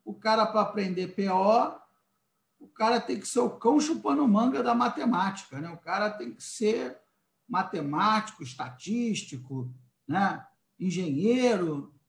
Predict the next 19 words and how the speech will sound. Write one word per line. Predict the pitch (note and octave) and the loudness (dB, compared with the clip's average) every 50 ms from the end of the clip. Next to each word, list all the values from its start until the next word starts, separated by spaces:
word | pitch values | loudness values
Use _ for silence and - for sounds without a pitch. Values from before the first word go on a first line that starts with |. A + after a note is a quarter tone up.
| _ _ _ _ _ _ | _ _ _ _ _ _
E | - - | -10 -4
não | C4 B3 | 0 0
é | B3 | 2
nada | A#3+ A3+ A3+ A#3 A#3 - | 2 2 2 2 0 -2
disso. | C#4 A3+ G#3 G#3+ G#3 G3 - - - - _ _ | -2 0 2 2 2 0 -2 -6 -12 -16 _ _
Olha | - - G#3+ A3 | -8 -4 -4 -4
o | G#3 | -4
que, | G#3 A#3 G#3 | -4 -8 -8
que | - G3+ | -8 -10
o | |
Philip | F#3+ - A3+ G#3 G3+ G3 G3 F#3 | -8 -4 -2 -2 -2 -2 -4 -6
Morse | F3 E3+ E3+ E3+ E3+ E3+ - - | -2 0 2 2 2 0 -4 -8
fala, | - - C3+ A#2+ A2 A2 C#3 | -4 -2 -2 0 0 -2 -4
ó. | C#3 G#2+ - - - _ _ _ _ _ _ _ _ _ _ _ _ _ _ _ _ _ _ _ _ _ _ _ _ - D3 | -6 -6 -8 -12 -18 _ _ _ _ _ _ _ _ _ _ _ _ _ _ _ _ _ _ _ _ _ _ _ _ -16 -16
Aqui. | C3 B2 - A#2 G2 - - _ _ _ _ _ _ _ _ _ _ _ _ _ _ _ _ _ _ _ _ _ _ _ | -14 -12 -12 -14 -14 -14 -16 _ _ _ _ _ _ _ _ _ _ _ _ _ _ _ _ _ _ _ _ _ _ _
Olha, | C#3+ D#3+ E3 E3 | -4 -4 -4 -4
ele | - | -4
fala, | - E3 D3 C3 C#3 C#3 | -2 -2 -2 -2 -2 -2
ó. | B2 G2 F#2 - - | -4 -4 -6 -8 -14